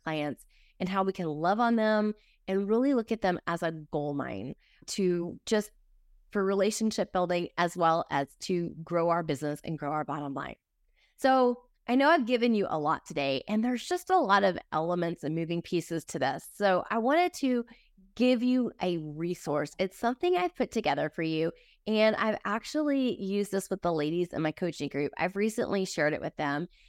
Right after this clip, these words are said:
and it is my client gifting worksheet. Basically, this is just a worksheet that's gonna walk you through some of the things we talked about, the steps of how to figure out what types of gifts you wanna do,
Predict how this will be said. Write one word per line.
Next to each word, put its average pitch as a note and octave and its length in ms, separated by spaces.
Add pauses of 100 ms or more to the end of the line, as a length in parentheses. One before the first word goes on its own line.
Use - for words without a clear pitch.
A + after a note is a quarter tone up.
(140)
and B3+ 460
it D4 260
is A3+ 480
my F#3 240
client F3+ 540 (400)
gifting E3+ 540 (120)
worksheet. D3 460 (300)
Basically, F4 520
this B3+ 240
is C#4+ 140
just B3+ 180
a G#3 80
worksheet F#3 460
that's A3+ 180
gonna G3 220
walk D#3+ 400
you B3 160
through F#3 320
some F#3 240
of F3+ 60
the F3+ 100
things D#3+ 260
we E3+ 60
talked D3+ 300
about, G2+ 260 (340)
the A3 120
steps A#3 420
of F3+ 180 (200)
how D#3+ 180
to F#3+ 100
figure G#3 320
out G#3 160
what F#3+ 220
types - 380
of E3+ 80
gifts D3+ 260
you D3+ 80
wanna C#3+ 220
do, C3+ 260